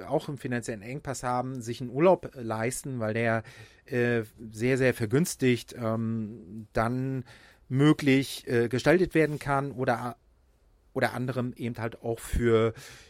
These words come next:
Jugendliche dieses Grundstück herzugeben, äh, wo dann unter anderem auch Tiere gepflegt und gehegt werden können oder unter anderem auch,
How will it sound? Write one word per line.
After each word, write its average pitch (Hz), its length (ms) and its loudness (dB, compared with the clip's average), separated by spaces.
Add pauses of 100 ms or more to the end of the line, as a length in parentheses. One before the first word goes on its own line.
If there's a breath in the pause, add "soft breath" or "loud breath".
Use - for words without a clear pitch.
(140 loud breath)
Jugendliche 127 1040 2
dieses 113 840 2
Grundstück 123 420 0
herzugeben, 120 840 0 (140)
äh, 113 40 -6
wo 113 520 -4
dann 120 180 -2
unter 107 180 -12
anderem 110 280 -8
auch 101 280 -8
Tiere 113 560 0
gepflegt - 440 -6
und 104 100 -8
gehegt 104 380 -4
werden 135 240 0
können 127 400 -2 (760 soft breath)
oder 135 240 2
unter 117 220 -10 (340)
anderem 120 360 -4
auch, 117 360 -4